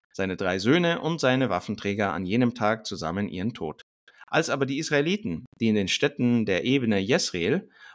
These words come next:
und in den Städten am Jordan wohnten, sahen, dass die Israeliten geflohen und dass Saul samt seinen Söhnen gefallen war, verließen sie ihre Städte und ergriffen die Flucht. Da kamen die Philister und setzten sich darin fest.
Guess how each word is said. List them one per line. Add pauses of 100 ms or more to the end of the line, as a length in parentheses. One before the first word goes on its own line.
und
in
den
Städten
am
Jordan
wohnten,
sahen, (200)
dass
die
Israeliten
geflohen
und
dass
Saul
samt
seinen
Söhnen
gefallen
war, (380)
verließen
sie
ihre
Städte
und
ergriffen
die
Flucht. (360)
Da
kamen
die
Philister
und
setzten
sich
darin
fest.